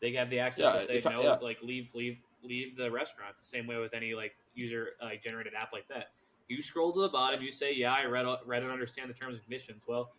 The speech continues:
Speaker 1: somewhere in there it says, "We have the right to ban you, whatever we want. We have the <laughs> right to take your data. We have the right to do all of this." Guess what? You're just simply too lazy to do it. Whoever actually
Speaker 2: That's
Speaker 1: came
Speaker 2: like
Speaker 1: up with the
Speaker 2: saying
Speaker 1: idea,
Speaker 2: it's
Speaker 1: I assume it was some lawyer.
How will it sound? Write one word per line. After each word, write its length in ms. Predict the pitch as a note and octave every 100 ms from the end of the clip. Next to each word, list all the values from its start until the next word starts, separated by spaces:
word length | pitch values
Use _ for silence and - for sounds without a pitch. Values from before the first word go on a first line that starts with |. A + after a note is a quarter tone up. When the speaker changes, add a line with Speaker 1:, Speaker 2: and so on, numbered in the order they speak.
| _ _
Speaker 1:
somewhere 340 | - F#3 A3+ B3+
in 60 |
there 120 | G#3+ E3+
it 140 | D#3+
says, 320 | D#3 D3 C3
"We 160 | A2+ C#3
have 160 | E3 D#3+
the 80 |
right 220 | D#3 D#3+ D#3+
to 80 |
ban 240 | D3 D3+ C#3+
you, 120 | A#2
whatever 400 | A2+ A#2 C3 C#3
we 120 | C3
want. 320 | B2+ C3+ C3+ - _ -
We 80 | A#2
have 120 | B2
the 80 | B2
<laughs> 100 | B2+
right 160 | A#2 -
to 80 |
take 300 | A#2+ C3 C#3
your 80 | C#3
data. 300 | C3 B2+ B2+
We 60 | A#2+
have 80 | A2+
the 120 | A2+ B2
right 120 | B2
to 100 | -
do 100 | A2+
all 200 | C3+ C#3+
of 60 |
this." 240 | A#2 A2 - _ _
Guess 160 | E3 E3
what? 100 | G#2+
You're 100 | A#2+
just 180 | C#3 C#3+
simply 280 | F3 E3+ E3
too 320 | - F3 E3
lazy 320 | C3+ C#3 B2 A#2
to 100 | A2+
do 160 | A#2+
it. 160 | G#2 - _ _ _ _ _ -
Whoever 280 | E3+ A3+ E4
actually 220 | - -
Speaker 2:
That's 160 | E3 D#3
Speaker 1:
came 40 |
Speaker 2:
like 60 | G#3+
Speaker 1:
up 40 |
with 60 | -
the 60 |
Speaker 2:
saying 180 | E3+ E3+
Speaker 1:
idea, 120 | -
Speaker 2:
it's 160 | D3+ B2
Speaker 1:
I 40 |
assume 260 | B2+ - G#3
it 20 |
was 120 | G3
some 220 | - A#2+ A2
lawyer. 400 | A#2 A2+ G2+